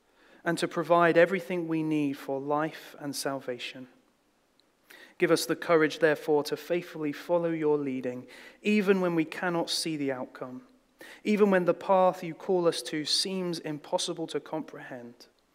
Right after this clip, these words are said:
Help us to trust you in all things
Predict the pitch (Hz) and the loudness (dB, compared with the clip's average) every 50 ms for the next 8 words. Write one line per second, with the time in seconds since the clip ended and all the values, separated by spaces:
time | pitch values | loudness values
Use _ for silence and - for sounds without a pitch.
0 | _ _ _ _ _ _ _ - 160 - 156 143 - - 147 - - - - 160 | _ _ _ _ _ _ _ -12 -8 -6 -6 -4 -4 -6 -8 -8 -6 -6 -6 -6
1 | - - - 135 135 131 135 147 170 180 - - - 135 120 120 117 123 _ - | -8 -8 -8 -6 -6 -4 -4 -4 -4 -4 -6 -8 -10 -10 -10 -12 -16 -20 _ -16
2 | - - - - | -14 -12 -12 -14